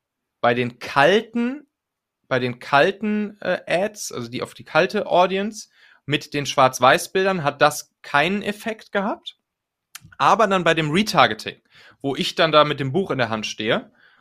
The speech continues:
und sozusagen den, den, den Leuten nochmal gesagt wird, „Hier, den Artikel hast du ja schon gelesen und das Buch daraus kennst du ja jetzt schon und den Typ hier,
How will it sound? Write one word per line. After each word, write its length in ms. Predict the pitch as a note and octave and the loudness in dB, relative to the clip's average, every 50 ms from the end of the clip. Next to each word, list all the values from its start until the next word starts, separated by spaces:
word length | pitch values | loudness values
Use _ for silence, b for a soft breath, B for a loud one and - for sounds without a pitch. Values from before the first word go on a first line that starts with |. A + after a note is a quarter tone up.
| b b | b b
und 180 | - - C#3 C3+ | -10 -8 -8 -6
sozusagen 380 | C3+ D3 C#3 C#3+ D3+ C#3 C#3 C3+ | -6 -6 -2 0 0 0 2 2
den, 240 | C3+ C3+ C3 C3 | 0 0 -2 -2
den, 400 | C3 C3+ B2+ B2+ A#2+ A2+ G#2+ - | -4 -6 -6 -6 -8 -12 -14 -10
den 140 | - C3+ B2+ | -6 -4 2
Leuten 400 | B2+ C3+ C#3 C#3+ C#3 C#3 C3+ C3 | 4 4 4 4 2 -2 -4 -2
nochmal 260 | C3 C3+ B2+ C3+ C3 | -2 -2 -2 -2 -4
gesagt 260 | B2+ B2 C3+ C3+ C3+ C3+ | -2 0 0 0 0 -2
wird, 100 | B2+ - | -6 -2
„Hier, 200 | - G3+ G3+ G3 | 2 2 2 2
den 140 | D#3 D3 | 2 0
Artikel 340 | A#2+ B2 B2+ - F3+ - D#3+ D3+ | -2 -4 -4 -4 -4 -2 0 -2
hast 140 | D3+ - | -2 -2
du 40 | D#3 | -4
ja 40 | C#3 | -4
schon 140 | - C3+ A#2+ | -4 -4 -4
gelesen 440 | A#2+ C#3+ G3+ A#3+ A3+ G3+ G3+ G3+ F#3+ | 0 0 2 2 0 0 -2 -2 -2
und 220 | - D3 C#3 C3 | -2 -4 -4 -4
das 120 | C#3+ C3+ | -4 -6
Buch 200 | - - E3 D#3 | -6 -6 -8 -4
daraus 320 | - D3+ C3+ C3 B2+ A#2+ - | 0 0 2 2 2 0 0
kennst 200 | - G3 G3+ - | -4 -6 -2 -2
du 40 | F#3 | -2
ja 60 | F3+ | -2
jetzt 120 | F3 F3 | -2 -2
schon 180 | - F3+ E3 C#3+ | -4 -4 -4 -4
und 120 | C3 B2+ | -6 -6
den 120 | C3 B2 - | -8 -8 -6
Typ 220 | - F3+ E3 - | -6 -8 -4 0
hier, 240 | F3 E3+ E3 D#3 | 4 4 4 4